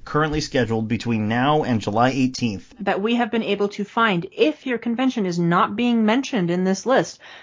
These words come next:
Speaker 2: please let us know so that way we can announce it on our next episode.
Speaker 1: Absolutely. In fact, I will put, I will make a brand new page on our website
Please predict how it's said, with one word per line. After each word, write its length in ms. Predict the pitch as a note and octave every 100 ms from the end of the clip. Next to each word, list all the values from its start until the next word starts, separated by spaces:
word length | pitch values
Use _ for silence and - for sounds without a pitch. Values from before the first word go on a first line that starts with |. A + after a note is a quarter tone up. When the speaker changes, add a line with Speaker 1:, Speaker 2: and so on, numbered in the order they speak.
| -
Speaker 2:
please 260 | - C#4 C4
let 160 | C4
us 180 | A#3+ A3
know 320 | A3 A#3 A3
so 160 | F3+ F#3+
that 180 | F#3 F#3+
way 120 | F#3+
we 100 | F#3
can 140 | F#3
announce 340 | F#3+ F#3+ G3+ G3
it 80 | F#3
on 100 | E3+
our 60 |
next 240 | E3+ E3 -
episode. 240 | F3 -
Speaker 1:
Absolutely. 760 | C#3 C#3 B2+ B2 C3+ C3 A2
In 100 | G#2
fact, 220 | G#2 A#2 B2
I 100 | B2+
will 120 | A#2+
put, 380 | - C3+ B2+ A#2
I 80 |
will 100 | A#2
make 220 | A#2 A#2+ A#2+
a 180 | A2
brand 280 | G#2 A#2+ B2
new 100 | A#2
page 300 | G#2 A#2+ A2
on 180 | A2+ A#2
our 100 | A2
website 540 | B2 B2 A#2+ G#2+ G2+